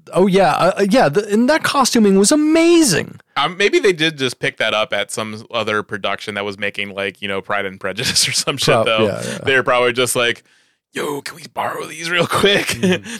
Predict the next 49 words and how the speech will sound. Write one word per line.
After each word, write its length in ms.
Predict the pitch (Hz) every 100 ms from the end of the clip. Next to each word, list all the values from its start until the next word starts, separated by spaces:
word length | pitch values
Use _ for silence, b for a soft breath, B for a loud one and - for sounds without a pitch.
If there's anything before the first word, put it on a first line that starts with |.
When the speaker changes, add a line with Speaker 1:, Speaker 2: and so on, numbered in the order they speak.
| -
Speaker 2:
They 60 |
probably 220 | 151 147
actually 220 | 131 120 117
probably 200 | 117 113
took 140 | 120
some 140 | - 117
little 200 | 110 110
child 280 | - 101 101
actors 340 | 101 110 104
from 180 | 113 107
it, 120 | 107
like, 200 | 110 117
"Hey, 200 | 139 185
come 140 | -
here, 140 | 139 117
come 120 | 123
on, 100 | 117
come 100 | 110
on." 160 | 104 104
Yeah, 160 | 107 107
just 160 | 107
pose 200 | 117 110
as 120 | 107
Par-, 180 | 101 - -
Picard's 360 | 101 101 101
kids. 340 | - 101 101 -
Speaker 1:
Yeah, 300 | 117 113 110
or, 260 | 117 113 107 -
like, 300 | 113 104 -
it 300 | 120 104 120
was 220 | 110 95
literally 440 | 110 107 101 101
fucking, 420 | 95 104 98 101 98
um, 380 | 95 95 95 92 _ B B B -
uh, 260 | 101 92 92
Patrick 340 | 110 107 107
Stewart 420 | - 113 107 104
moonlighting, 720 | 113 110 113 110 110 110 110 104
doing 260 | 107 104
his, 240 | 104 92 104
uh, 120 | 101
Speaker 2:
<laughs> 40 |
Speaker 1:
Christmas 380 | - 104 - 101
Carol 260 | - 107 104
film, 300 | - 113 113
Speaker 2:
Yeah. 100 | 117
Speaker 1:
and 80 | 117
they're 100 | 127
like, 180 | 123